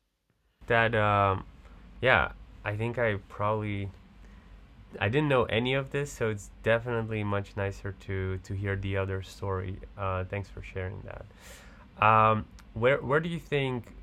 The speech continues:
especially with Generate and the team there, where do you think you will be mostly focused on in the future? Uh, what do you think is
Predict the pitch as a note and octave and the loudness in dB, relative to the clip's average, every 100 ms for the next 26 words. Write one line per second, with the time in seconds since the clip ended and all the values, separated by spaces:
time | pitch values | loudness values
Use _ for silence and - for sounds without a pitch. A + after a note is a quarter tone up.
0 | - G#2+ - A#2+ B2+ A2+ G2+ G2 G#2+ A2 | -10 -6 -4 -4 -4 -4 -4 0 0 2
1 | G#2+ G#2+ G2 G2 F#2+ - G2+ G2 G2 G2 | 0 0 -2 -4 -6 -6 -6 -4 0 2
2 | G2 F#2 - - - A2 A#2 B2+ B2 - | 2 0 -4 -16 -8 -2 0 0 -6 -4
3 | A2+ A2 G#2 - - - - - - - | -2 -2 -4 -10 -20 -20 -20 -20 -20 -12
4 | G#2+ G2 A2 G#2+ F#2+ F#2 F#2 F#2 F2+ G2 | -8 -2 -2 0 -2 -2 -2 -2 -4 -10
5 | - F#2+ F2+ - F#2+ F#2 F#2 F2+ - F#2+ | -6 -6 -8 -8 -6 -4 -6 -8 -8 -8
6 | - F#2+ F#2 - - - - - G2 F#2 | -6 -4 -4 -6 -18 -20 -14 -2 2 4
7 | F#2 F2 - G2+ G#2+ A#2+ B2 A2+ A#2+ A2 | 4 0 -6 -2 0 0 0 -4 -4 -4
8 | G2 | -8